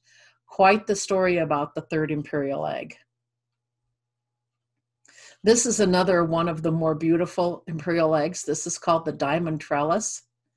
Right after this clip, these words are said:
It's got jadeite, gold, rose-cut diamonds, and it's lined with white satin.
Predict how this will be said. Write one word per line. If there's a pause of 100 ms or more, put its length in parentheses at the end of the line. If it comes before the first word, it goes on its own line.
(540)
It's
got
jadeite, (100)
gold,
rose-cut
diamonds,
and
it's
lined
with
white
satin.